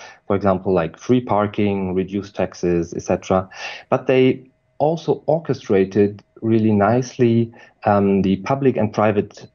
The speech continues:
investments, for example, in the charging infrastructure, to give people, um, that peace of mind, um, that they can charge their vehicles wherever they go. So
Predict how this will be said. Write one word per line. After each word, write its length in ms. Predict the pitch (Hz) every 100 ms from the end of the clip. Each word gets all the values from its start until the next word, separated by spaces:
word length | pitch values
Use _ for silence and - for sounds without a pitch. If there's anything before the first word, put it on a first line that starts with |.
| -
investments, 760 | 107 110 135 - 95 123 175
for 140 | - 123
example, 460 | 104 101 101 104
in 260 | - 101 98
the 80 | 95
charging 400 | - 90 87 82
infrastructure, 720 | 80 82 - - - - - - - - -
to 300 | - 107 107
give 340 | 117 143 143
people, 640 | - 123 117 107 104 104 - _ _ -
um, 440 | 95 92 87 87
that 300 | 98 135 -
peace 260 | - 113 -
of 160 | -
mind, 460 | 92 95 135 175 - _ _ _ _ _ _ _ -
um, 460 | 123 110 104 104 92
that 380 | 104 101 101 -
they 100 | 113
can 180 | 113
charge 320 | 98 98 98 95
their 100 | 92
vehicles 680 | 95 95 95 90 87 - -
wherever 340 | - 92 92
they 140 | 78 80
go. 340 | 80 65 - _
So 180 | - 107